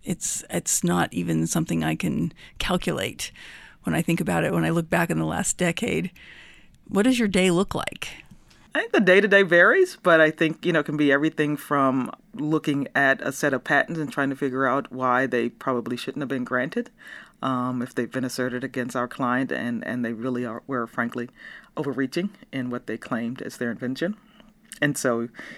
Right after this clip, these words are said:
Speaker 2: you're studying older technologies, you're studying new technologies in various different fields. For me, it's primarily software and electronics related, but for others, it may be biological and life sciences.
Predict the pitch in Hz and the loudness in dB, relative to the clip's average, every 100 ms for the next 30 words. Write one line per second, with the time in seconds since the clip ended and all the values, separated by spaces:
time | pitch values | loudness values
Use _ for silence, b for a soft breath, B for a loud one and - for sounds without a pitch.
0 | B - 151 143 131 127 117 131 147 185 | B -2 0 0 2 0 -2 -2 0 0
1 | 202 196 202 202 220 220 220 196 214 202 | 0 2 4 4 2 -2 2 4 6 6
2 | 233 277 127 120 110 107 123 127 - 143 | 4 4 -2 -2 -6 -4 -6 -6 -8 -8
3 | 127 139 147 151 - 151 143 170 160 117 | 0 2 2 0 -2 -2 -2 0 0 0
4 | - B B B - 165 156 180 - - | -8 B B B 2 4 4 2 0 2
5 | 156 147 147 147 156 - - 143 - 143 | 2 4 4 4 2 0 0 0 2 4
6 | 151 156 135 135 139 - 139 139 - - | 4 4 2 0 -2 -2 -2 -2 -4 -2
7 | 175 180 311 - 170 - 139 127 131 156 | 2 2 2 -2 -4 -2 0 2 2 -2
8 | - B B B - 131 127 - 143 135 | -6 B B B -6 -4 -4 -2 -2 2
9 | 127 127 131 - 139 120 131 - 139 143 | 2 4 2 0 -4 0 0 0 -2 -2
10 | 180 208 | -2 -2